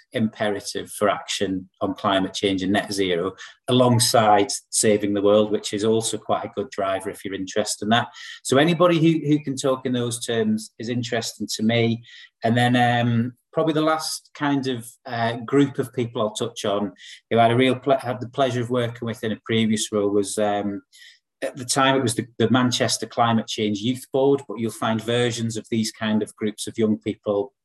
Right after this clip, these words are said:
all over the place. Young people who come to this agenda, um, with a real passion and enthusiasm for bringing about change.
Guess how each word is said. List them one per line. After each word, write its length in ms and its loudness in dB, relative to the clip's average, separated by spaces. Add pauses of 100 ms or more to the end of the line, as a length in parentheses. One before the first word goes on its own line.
all 280 2
over 200 -2
the 100 -4
place. 560 -6 (580)
Young 300 4
people 300 2
who 140 6
come 340 0
to 140 -6
this 240 -2
agenda, 840 -2 (220)
um, 720 -2 (600)
with 220 -4
a 100 0
real 640 0
passion 760 -2
and 140 -4
enthusiasm 960 -2
for 140 -8
bringing 340 2
about 360 2
change. 680 -2